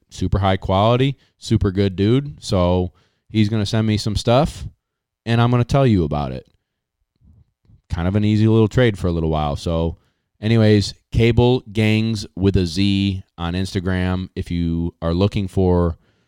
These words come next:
just a single tie out for your dog or, you know, multi-dog tie outs, like I'm or-, I just ordered an eight dog tie out, so I can put eight dogs on the tie out, and then Gun Dog Supply has these stakes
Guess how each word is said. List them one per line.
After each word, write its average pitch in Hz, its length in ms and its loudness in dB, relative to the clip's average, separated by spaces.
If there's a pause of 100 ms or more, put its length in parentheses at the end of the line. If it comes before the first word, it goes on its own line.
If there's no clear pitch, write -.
(140)
just - 220 2
a 78 60 -6
single 110 300 0
tie 101 260 0
out 101 180 0
for 104 80 -2
your 98 100 0
dog 95 480 2
or, 82 480 0 (520)
you 90 120 -8
know, 76 100 -6
multi-dog 82 880 -2
tie 80 220 -4
outs, 73 200 -8
like 73 160 -8
I'm 85 220 -6
or-, 85 240 -4
I 87 120 -2
just 87 180 -6
ordered 85 300 -4
an 78 180 -10
eight 85 260 -6
dog 82 340 -6
tie 78 280 -4
out, 69 200 -10
so - 100 -8
I 80 80 -4
can 82 180 -10
put 82 340 -4
eight 98 200 -4
dogs 98 300 0
on 90 80 -4
the 90 60 -6
tie 98 340 -2
out, 120 280 -2 (400)
and 87 200 -4
then 82 500 -4 (540)
Gun 98 200 0
Dog 90 220 0
Supply 90 480 -4
has 80 280 -6
these 80 280 -6 (360)
stakes - 800 -8